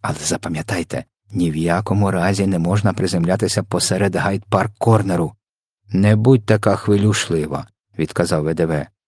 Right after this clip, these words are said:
«Для мене це крихітливий стрибунець. Звичайна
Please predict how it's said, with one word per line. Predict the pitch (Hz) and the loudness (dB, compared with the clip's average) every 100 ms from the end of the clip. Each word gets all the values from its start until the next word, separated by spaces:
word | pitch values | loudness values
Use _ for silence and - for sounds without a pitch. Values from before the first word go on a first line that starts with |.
| - | -4
«Для | 82 95 | 0 2
мене | 101 135 90 | 2 2 0
це | - 85 | -2 -2
крихітливий | 92 90 95 - 95 90 87 | -2 -2 -2 -2 0 2 0
стрибунець. | - 95 85 92 80 69 - - _ _ - | 0 -2 0 0 -2 -4 -10 -20 _ _ -10
Звичайна | 78 82 76 101 113 107 92 | -4 -2 0 2 4 4 2